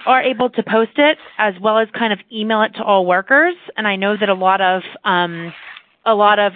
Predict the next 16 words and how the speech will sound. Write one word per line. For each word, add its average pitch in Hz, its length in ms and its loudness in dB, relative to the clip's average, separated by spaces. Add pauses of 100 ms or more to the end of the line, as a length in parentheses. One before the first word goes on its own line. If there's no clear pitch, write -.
(120)
our 196 180 0
employers 262 600 0
have 196 240 -4
a 190 60 -6
consulting 226 600 -4
model 208 340 2
to 208 120 -8
where 190 180 0
the 175 260 0 (380)
employees 214 420 0
are 190 100 0
not 190 220 -4
really 202 260 -4
at 190 200 -4
their 208 140 0
headquarters. 233 640 0